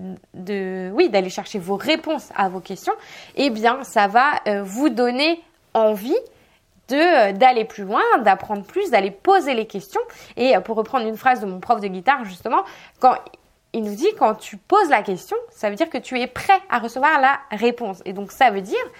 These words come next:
que tu vas le mémoriser. Tu as cette encre de la, euh, compréhension qui va être intégrée. Et là, tu vas mieux comprendre les choses et donc avancer plus rapidement. Ça, je vous en parle dans une autre vidéo. C'est la vidéo, euh, sur la méthode Colombo. Je vous mets le lien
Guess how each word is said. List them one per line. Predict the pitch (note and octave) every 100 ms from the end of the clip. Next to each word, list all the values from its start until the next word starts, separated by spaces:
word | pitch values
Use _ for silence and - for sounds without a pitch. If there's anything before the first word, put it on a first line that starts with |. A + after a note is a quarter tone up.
| _ _
que | D#4+
tu | D#4+ B3+
vas | D#4
le |
mémoriser. | D4+ A#3+ B3 D4 C#4+ - -
Tu | - A3+
as | A3+
cette | A#3 G3+ -
encre | D4 C#4+ - - -
de | F#3
la, | A3 A3 A3 G#3+ -
euh, | F#3+
compréhension | F#3 C4 A#3 A3 G3 F3+ F#4 A#4 - - -
qui | _ A#3+
va | A3 A3+ A3
être | G3+ G3 -
intégrée. | G3+ F#3+ G3+ F#3 B3+ F4+ -
Et | G3
là, | G3 A#3+ G4 -
tu | -
vas | F#3+
mieux | G#3 A3 C4
comprendre | A#3 F#3+ G3
les | F3
choses | E3+ - G4 -
et | F#3+
donc | B3+ -
avancer | G3 G3 G#3 D#4+
plus | D#4+ - C#4
rapidement. | C#4+ C4 C4 C4 A#3+ - -
Ça, | - C#4
je |
vous | C4 G#3+
en |
parle | G3+ B3
dans | G3
une | F3+ A3+
autre | C4
vidéo. | A3+ G#3+ B3
C'est | A3+
la | F#3
vidéo, | F3 F#3 A3 A#3
euh, | F3+ F#3+
sur | - F#3
la | F3+
méthode | G3 G#3+ A#3 A#3
Colombo. | G#3 F#3 G#3 E4
Je | A#3+
vous |
mets | G3+ F#3+
le | G3+
lien | A3